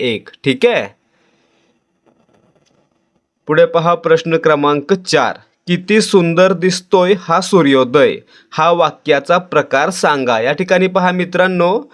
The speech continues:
किती सुंदर दिसतोय हा सूर्योदय, याच्यामध्ये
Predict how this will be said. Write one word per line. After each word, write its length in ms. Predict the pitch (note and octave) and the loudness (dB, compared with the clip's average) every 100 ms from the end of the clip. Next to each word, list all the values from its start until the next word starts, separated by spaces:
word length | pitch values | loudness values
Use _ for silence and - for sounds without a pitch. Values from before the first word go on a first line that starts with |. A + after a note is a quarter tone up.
| - _ _ | -20 _ _
किती 320 | F3+ F3+ A3 | -4 -2 -2
सुंदर 480 | G#3+ G#3 F3+ E3 F3 | 0 0 0 2 0
दिसतोय 520 | D#3+ F#3 F3+ - F3 | 2 0 -2 0 2
हा 200 | F3+ E3 F3+ | 2 0 -4
सूर्योदय, 640 | - F#3+ D3+ D3 D3 D#3+ | 0 2 4 2 4 2
याच्यामध्ये 800 | D3 D3 D#3+ F3+ D#3 E3 F#3 | 2 0 0 -2 2 2 2